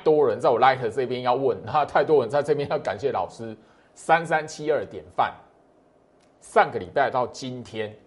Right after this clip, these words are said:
第四根涨停板了。我这边必须要讲，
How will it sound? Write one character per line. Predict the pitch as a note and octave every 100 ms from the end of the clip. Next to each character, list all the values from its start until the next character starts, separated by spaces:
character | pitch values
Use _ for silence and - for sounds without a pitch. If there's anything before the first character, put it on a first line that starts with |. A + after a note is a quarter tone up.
| _ _ _ _ -
第 | D3+
四 | G#2 - - C3 G2
根 | G2+ G2+
涨 | G2 E2+
停 | E2 F2+
板 | F#2+ D2 -
了。 | - _ _ _ _ _ _ _ _ _ _ _ -
我 | D3+
这 | D#3
边 | A#3 A#3
必 | G#3
须 | - G3
要 | D3+
讲， | - A2